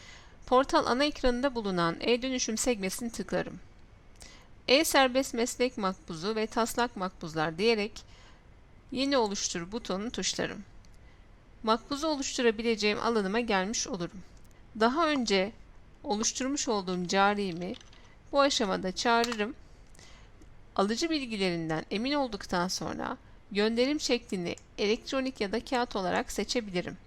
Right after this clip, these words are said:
Elektroniği seçtiğim takdirde cari oluştururken tanımladığım e-posta adresine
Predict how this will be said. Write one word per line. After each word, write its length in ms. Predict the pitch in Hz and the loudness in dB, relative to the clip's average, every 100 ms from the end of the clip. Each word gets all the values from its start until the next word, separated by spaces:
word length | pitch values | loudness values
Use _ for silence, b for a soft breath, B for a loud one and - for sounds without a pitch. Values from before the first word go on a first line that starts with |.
| - B B B - - | -20 B B B -12 -2
Elektroniği 640 | 214 254 - 285 277 311 | 0 0 -2 -2 0 -2
seçtiğim 540 | 330 226 233 - 254 285 | 0 0 -2 -2 -4 -2
takdirde 680 | 254 185 - 165 160 180 247 B B B - | -2 -2 -2 -4 -2 -2 -4 B B B -6
cari 380 | - 196 208 277 | 4 4 4 2
oluştururken 720 | 277 262 - 233 208 - 208 | -2 -4 -6 -8 -6 -4 -4
tanımladığım 720 | 202 214 208 214 208 190 220 233 | -2 -2 -2 0 0 2 0 0
e-posta 580 | 202 208 262 262 - 214 | -2 0 0 -2 2 2
adresine 680 | 190 180 185 - 170 185 | 2 0 -4 -2 -2 -2